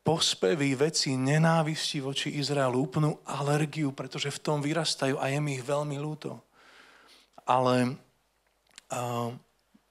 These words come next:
aj v tomto videu verím, že pochopíme to, že, a, Hamas potrebuje byť odhalený za to, kým skutočne je. A, že jeho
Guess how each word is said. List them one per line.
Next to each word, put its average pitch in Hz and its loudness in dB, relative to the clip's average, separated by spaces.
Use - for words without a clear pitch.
aj 127 2
v - -6
tomto 165 2
videu 147 2
verím, 147 0
že 139 -2
pochopíme 143 -2
to, 139 -2
že, 131 2
a, 117 0
Hamas 151 2
potrebuje 147 0
byť 143 -4
odhalený 143 0
za 135 0
to, 135 -2
kým 139 -6
skutočne 135 -4
je. 123 0
A, 117 -8
že 127 4
jeho 147 2